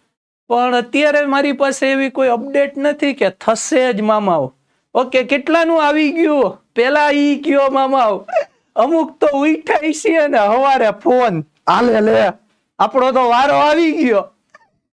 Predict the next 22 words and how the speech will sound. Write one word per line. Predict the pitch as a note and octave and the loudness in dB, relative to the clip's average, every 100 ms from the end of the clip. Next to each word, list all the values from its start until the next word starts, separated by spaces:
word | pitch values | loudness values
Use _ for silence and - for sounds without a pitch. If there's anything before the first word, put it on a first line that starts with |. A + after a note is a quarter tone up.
| _ _ _ - F4+ B4 _ _ _ _ _ _ _ | _ _ _ -20 -20 _ _ _ _ _ _ _ _
મેન્સની | G#3+ A3+ C4 C#4 C#4 D#4+ D4 B3+ | -2 0 0 0 -2 -2 -2 0
ચોપડી | B3 C#4 C#4+ D4 C#4 | 0 0 0 0 2
નથી, | C#4 C#4+ E4 G#3 - _ _ - | 0 0 0 0 -4 _ _ -4
કંઈક | A#3 A3+ | -4 -2
કરવું | C#4 C4 G4+ G4+ | 0 0 2 0
જોઈએ | C4 A#3+ | 0 -2
છે, | E4+ - F3 | -2 -2 -2
બરાબર? | D#3+ G3 C4 C#4 C4 C4+ C4 _ _ - | 0 0 0 0 0 -2 -4 _ _ -8
ઓકે | G#3+ B3+ C4 | -6 -2 -2
ઘણાને | G#3 A3 B3+ C4+ C4+ | 0 0 0 0 -2
સીધી | B3+ B3 A#3 C4+ | -2 -2 0 -2
સરપ્રાઈઝ | - A3 A3 A#3+ B3+ A3 | 0 -2 -2 -2 0 0
લઈ | A3+ A3+ | 0 -2
ગઈ | G#3 A3 G#3 | -2 -2 -2
છે. | G3+ G3 G3 _ _ - | -4 -8 -10 _ _ -8
ઓકે | G3 G#3+ | -4 -2
વારો | G3 F#3 G#3 A#3+ | 0 2 0 0
બી | G#3+ A3+ | 0 0
આવી | A3 A3 | 0 -4
ચૂક્યો | G3 G#3 G#3 G#3 G3+ | -4 -8 -6 -4 -4
છે, | G3+ - _ _ _ _ _ - | -6 -14 _ _ _ _ _ -4
બરાબર? | F3+ A3+ A#3 A3 A#3 A#3 | 0 2 0 -2 -2 -2